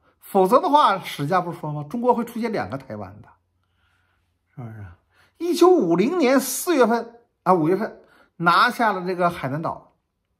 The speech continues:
啊，一个多月以后，六月二十五号朝鲜战争爆发，六月二十七号第七舰队就到了台湾海峡，一直到今天，啊，台海两岸这个局势，这个形势。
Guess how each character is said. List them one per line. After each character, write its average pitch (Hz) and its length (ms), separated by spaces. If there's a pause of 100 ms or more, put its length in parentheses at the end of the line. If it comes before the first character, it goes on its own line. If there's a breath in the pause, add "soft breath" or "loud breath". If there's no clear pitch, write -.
(160)
啊， 104 180
一 135 140
个 190 80
多 190 120
月 190 180
以 120 60
后， - 360 (520 soft breath)
六 185 140
月 180 60
二 175 180
十 156 100
五 160 140
号 - 180
朝 - 220
鲜 113 120
战 110 120
争 107 120
爆 104 160
发， 92 320 (360)
六 220 120
月 277 80
二 294 220
十 220 60
七 339 420
号 - 680
第 240 160
七 220 240
舰 214 200
队 214 220
就 190 140
到 190 180
了 160 80
台 156 160
湾 156 160
海 110 140
峡， - 380 (1600)
一 240 220
直 180 260
到 208 200
今 123 220
天， 104 320 (320)
啊， - 100 (440 loud breath)
台 - 240
海 - 200
两 107 160
岸 101 320
这 113 100
个 107 80
局 - 440
势， - 220 (360 soft breath)
这 - 80
个 110 80
形 98 320
势。 90 200